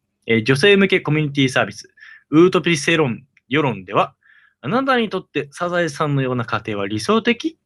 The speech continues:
というアンケートを実施。アンケートは現在も集計中だが、八百六十四人中七十七パーセントが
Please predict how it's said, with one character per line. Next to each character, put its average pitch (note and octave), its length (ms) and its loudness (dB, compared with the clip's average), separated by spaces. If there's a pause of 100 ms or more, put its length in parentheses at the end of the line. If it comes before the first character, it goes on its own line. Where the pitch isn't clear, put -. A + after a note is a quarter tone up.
(240)
と - 160 2
い B2+ 180 4
う A#2 60 4
ア B2+ 60 2
ン B2 100 0
ケ G#2 180 -4
ー G2 40 -6
ト G#3 80 0
を B3 80 0
実 A#2+ 320 -6
施。 - 80 -16 (540)
ア D#3+ 80 2
ン D#3+ 100 -2
ケ C3 140 2
ー G#2+ 40 -2
ト B2+ 100 -2
は D#3+ 60 2
現 C3+ 240 0
在 A2+ 140 0
も F#2+ 100 -10
集 A2 220 -4
計 A2 200 -4
中 G#2 240 -8
だ D#3 180 0
が、 B2+ 220 0 (340)
八 - 200 -4 (100)
百 A3+ 360 2
六 F#3+ 320 0
十 E3+ 260 0
四 D3+ 140 2
人 D3 280 -4
中 - 400 -6
七 C#3 520 2
十 D#3+ 220 0
七 B2+ 360 -2
パ G#3+ 200 2
ー G3+ 40 -2
セ G#3 160 -4
ン F3 120 -4
ト A#2 120 -8
が A#2+ 240 -2